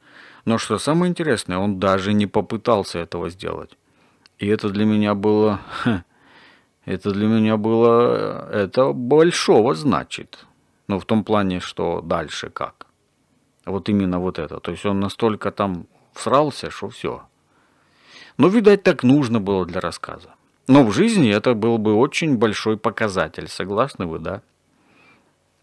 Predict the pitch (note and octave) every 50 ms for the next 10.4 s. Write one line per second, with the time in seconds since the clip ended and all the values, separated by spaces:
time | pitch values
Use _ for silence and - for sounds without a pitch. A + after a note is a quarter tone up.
0 | _ _ - G#2 G#2 G#2 - - G2+ F2+ - - - A#2+ B2 - - B2 A2 A2+
1 | A#2 G2 B2 A#2 A2+ A2 G#2+ G#2+ G#2+ G#2+ G#2 F#2 - - A#2+ G#2 - G#2 - A2
2 | G#2+ - B2+ A2+ - F#3 G3 F#3 - - A#2+ A2+ G#2 B2+ A2+ G2 - G#2+ - B2
3 | C3 D3 E3+ D#3 - - A2+ F#2+ F#2+ F#2+ F#2 F2 F#2+ F#2+ F#2 F#2 F#2 F#2 F#2+ F#2+
4 | F#2 F#2 F#2 F#2 F#2 F#2 G2+ G#2 G#2 G2+ F#2 F#2+ G2 F#2 F#2+ G2+ G2+ G2 F#2+ G2
5 | G2 F#2+ F#2 G2 F#2+ E2+ - G2 A2+ B2 - - _ _ _ _ _ _ - -
6 | _ _ _ _ _ - F2+ F2+ - E2+ E2 E2+ F2 F2 E2+ E2+ D#2+ D#2+ - -
7 | _ _ _ _ _ _ _ _ _ _ _ _ _ _ _ _ _ _ _ _
8 | _ _ _ _ - G#2+ A2 B2+ C3 B2+ - - - C#3+ - - B2+ A#2+ F#2+ A#2
9 | G#2+ - A2 G2 - G2 - A2 G2 F#2+ F#2+ F#2+ F#2+ F#2 F2+ - - - G#2 G2
10 | A#2+ A2+ G2+ - F#2 F2+ F2 F2+